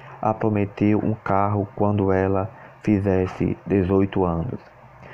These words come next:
O deputado conta que não teria condições de cumprir sua promessa este ano,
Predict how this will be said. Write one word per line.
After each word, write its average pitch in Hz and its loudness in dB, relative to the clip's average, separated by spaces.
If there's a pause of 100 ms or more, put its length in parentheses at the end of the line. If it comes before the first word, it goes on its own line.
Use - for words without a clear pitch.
(260)
O 85 0
deputado 90 -2
conta 98 -2
que 92 0
não 92 0
teria 98 2
condições 98 -2
de 101 -2
cumprir 95 0
sua 95 -2
promessa 92 -2 (400)
este 98 -2
ano, 90 -2